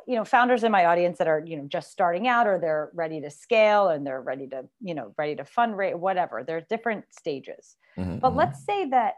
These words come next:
Speaker 1: regardless of the stage, someone's kind of curious to, um, take some action steps in their business, right? Where, where do they start? What should they start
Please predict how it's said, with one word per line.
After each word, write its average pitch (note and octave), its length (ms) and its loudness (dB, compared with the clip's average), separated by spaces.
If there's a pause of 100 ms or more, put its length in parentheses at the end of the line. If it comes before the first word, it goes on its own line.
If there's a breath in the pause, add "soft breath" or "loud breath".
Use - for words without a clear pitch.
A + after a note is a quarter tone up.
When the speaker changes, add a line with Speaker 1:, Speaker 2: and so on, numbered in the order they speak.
Speaker 1:
regardless G3+ 500 -2
of E3+ 140 -8
the D#3+ 60 -14
stage, G2 580 -14
someone's A#3 500 0
kind G3+ 200 -2
of G3 60 -14 (220)
curious E3 680 -6 (480)
to, C4 420 -2 (400)
um, F3+ 440 -6
take C4 280 -6
some A#3+ 200 -2
action D#3+ 360 -10
steps - 320 -10
in C3+ 100 -10
their A#2+ 140 -8
business, - 600 -18 (380)
right? C#3 300 -8 (300)
Where, D4 600 -4
where A#3+ 300 -2
do A#3+ 120 0
they G#3 140 -2
start? - 380 -10
What G3+ 200 -8
should G#3 180 -8
they F#3+ 100 -6
start - 440 -12